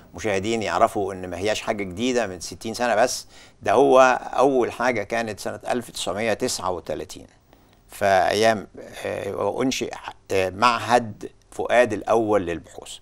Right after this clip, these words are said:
الفكرة الحقيقة جاءت من الجامعة، وأساتذة الجامعة في ذلك الوقت، جاء-، جامعة فؤاد الأول اللي هي جامعة القاهرة، آه، بأن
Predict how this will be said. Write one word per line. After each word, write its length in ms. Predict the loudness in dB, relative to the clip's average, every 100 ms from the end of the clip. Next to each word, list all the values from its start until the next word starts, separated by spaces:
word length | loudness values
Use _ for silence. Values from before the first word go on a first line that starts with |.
| _ -18 -12 -8
الفكرة 420 | 0 2 4 4
الحقيقة 300 | 4 4 4
جاءت 380 | 2 -2 -4 -4
من 100 | -4
الجامعة، 480 | -4 -4 -4 -6 -8 6 6 6 -10 -20 _ _ 8 8 -12 -16 -20 -14
وأساتذة 800 | -4 -2 -2 0 2 2 0 -2
الجامعة 460 | 0 0 2 0
في 160 | -2 -4
ذلك 240 | -4 -4
الوقت، 240 | -4 -4 -6
جاء-، 720 | -10 -8 -4 -4 -4 -8 -10 -16 -10
جامعة 300 | -6 -2 -2
فؤاد 260 | -2 -8 -6
الأول 260 | -4 -4
اللي 120 | -2 -4
هي 100 | -4
جامعة 320 | -4 -4 -6
القاهرة، 560 | -10 -8 -6 0 0 -2 -12 -20 -20 _ -12
آه، 140 | -10
بأن 560 | -6 0 0 2 -2